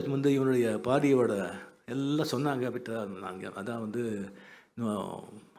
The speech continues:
அது பார்க்கணும்னு சொல்லி அது போற வழியை வந்து அது உடனே அந்த நீலன் வந்து அவர் கூட்டிட்டு போகும்போது அது வர்ணிக்கிறாங்க பாருங்க.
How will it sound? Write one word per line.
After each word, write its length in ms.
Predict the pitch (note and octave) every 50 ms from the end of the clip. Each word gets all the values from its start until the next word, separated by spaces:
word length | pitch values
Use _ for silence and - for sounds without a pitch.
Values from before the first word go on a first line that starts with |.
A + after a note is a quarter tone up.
| -
அது 160 | - G#2+ G2+ -
பார்க்கணும்னு 520 | - A#2+ C3 E3+ F#3 - F3+ E3 D#3+ C#3
சொல்லி 180 | - D3 C3+ A#2+
அது 140 | A2+ A2 -
போற 340 | - - - G3+ G3+ F3 D3
வழியை 460 | A#2 G2 G#2+ C3+ F#3 A3+ A3+ A#3 G3+
வந்து 340 | C#3+ A#2+ A#2+ C3 C3 B2 F#2+ - - - - F#3 - - - - _ _ _ _ _ _ _ -
அது 140 | B2 B2 B2+ A#2+
உடனே 260 | B2 D3 F#3 A3 A3+ G#3+ F#3
அந்த 200 | D3 C3+ C3 A#2+
நீலன் 440 | A#2+ C3 F3+ G#3 G#3 G3 F#3 E3+ E3
வந்து 140 | D3+ D#3+ D#3
அவர் 200 | C#3+ D#3 - -
கூட்டிட்டு 320 | - E3 F3 F#3+ F#3 -
போகும்போது 500 | - D3+ D3 D3 D3+ C3+ A#2 A2+ G2 E2 D#2+ D#2+ F#2+ A2 D3 C#3 - - - - - - -
அது 160 | - C3 B2+ C3+
வர்ணிக்கிறாங்க 680 | B2 A#2+ C#3 F#3+ G3+ A3 A#3+ A3 - C#3 B2+ A2+ G#2+
பாருங்க. 300 | F#2+ G#2 F2 - - -